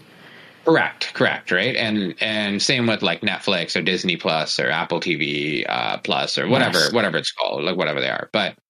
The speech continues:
Speaker 1: yeah, it is, uh, that's actually pretty handy 'cause now if you're like, "Hey, go," like, if you have an automation to play an episode of your favorite show that's out, say, "Hey, go play this," and it can actually fire off that U R I to,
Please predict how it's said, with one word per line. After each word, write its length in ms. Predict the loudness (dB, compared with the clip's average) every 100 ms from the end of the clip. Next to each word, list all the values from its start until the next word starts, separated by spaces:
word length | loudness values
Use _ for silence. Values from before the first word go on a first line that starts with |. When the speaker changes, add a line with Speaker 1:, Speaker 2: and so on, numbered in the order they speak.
| _ _ _ _ _
Speaker 1:
yeah, 200 | -2 -2 0
it 100 | 0
is, 320 | 2 2 2
uh, 380 | 2 2 0 -2 -6 _ _ _ _
that's 140 | -2
actually 180 | 0 2 4
pretty 120 | 4
handy 320 | 4 2 0
'cause 180 | 0 0
now 260 | 2 2
if 200 | 0 -2
you're 220 | 0 2 2
like, 260 | 2 0
"Hey, 300 | 0 0 0
go," 480 | 0 2 4 2 2
like, 180 | 0 -2
if 80 | 0
you 60 |
have 100 | 0
an 60 | 2
automation 560 | 2 2 0 0 -2
to 80 | -2
play 640 | -2 0 0 0 0 -2 -2
an 100 | -2
episode 400 | -2 -4 -2 0
of 80 | 0
your 100 | -2
favorite 360 | 0 -2 0 0
show 380 | 2 4 4 2
that's 200 | 0 0
out, 320 | 2 0 -2 _ _ _ _ _ _
say, 160 | -2 0
"Hey, 180 | 0
go 140 | 2 0
play 240 | 2 0
this," 360 | 2 2 0 0
and 120 | 0
it 80 | 0
can 120 | 0
actually 300 | -2 -2 -2
fire 380 | 0 2 4 4
off 200 | 0 0
that 240 | -2 0 0
U 160 | 2
R 120 | 4
I 300 | 2 2 -2 -4
to, 580 | 0 4 4 4 2